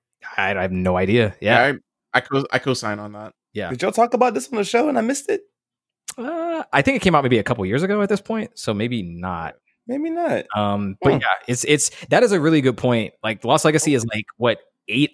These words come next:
Speaker 1: hours or something like that?
Speaker 3: It's about as long as Undertale.
Speaker 1: Yeah, yeah. And, and I think it, it does everything I think a great Uncharted should do, and, and it manages to do it in, in, like, a couple sittings worth, and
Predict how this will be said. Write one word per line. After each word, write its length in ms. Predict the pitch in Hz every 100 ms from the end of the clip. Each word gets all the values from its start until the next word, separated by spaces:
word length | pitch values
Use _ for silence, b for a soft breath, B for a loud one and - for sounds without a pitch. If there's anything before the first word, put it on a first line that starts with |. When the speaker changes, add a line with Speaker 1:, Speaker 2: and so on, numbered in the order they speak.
| -
Speaker 1:
hours 360 | 104 139 156
or 40 | 165
something 280 | 185 175
like 180 | 175 180
that? 300 | 185 190 - - B
Speaker 3:
It's 140 | B
about 320 | 139 107 139 170
as 120 | 135
long 220 | 147 147
as 80 | 131
Undertale. 540 | 147 120 104 87 104 _ _ _
Speaker 1:
Yeah, 640 | 123 127 135 156 113 87 87
yeah. 420 | 104 135 113 90 80
And, 280 | 131 127 123
and 160 | 117 117
I 80 | 123
think 300 | 151 131 135
it, 300 | 131 117 -
it 260 | 139 143
does 380 | 139 127 120 101 -
everything 580 | 123 139 139 135 127
I 80 | 120
think 260 | 113 127 107
a 140 | 107
great 340 | 95 98 110 113
Uncharted 440 | 113 113 110 110
should 240 | - 107 90
do, 240 | 101 110
and, 160 | 104 - B 135
and 160 | 127 123
it 80 |
manages 440 | 120 127 139 131 123
to 100 | 123
do 180 | 110 120
it 120 | 117
in, 100 | 113
in, 260 | 107 104 101
like, 140 | 92
a 60 | 98
couple 260 | - - 113
sittings 540 | - 117 127 139 -
worth, 340 | 139 165 170 -
and 340 | 113 110 107